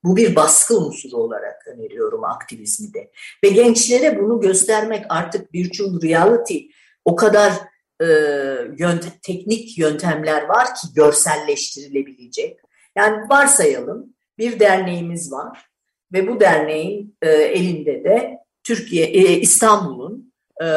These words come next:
depremden etkileneceği fay hattının tanımladığı Naci Görür son anlatımında,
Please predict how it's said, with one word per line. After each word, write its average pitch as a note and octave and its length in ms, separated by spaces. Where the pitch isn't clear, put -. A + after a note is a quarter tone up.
depremden G#3 840
etkileneceği F3 1200
fay G#3 240
hattının F3 840
tanımladığı E3 600
Naci D3 340
Görür C#3 260
son D3+ 500
anlatımında, C3 880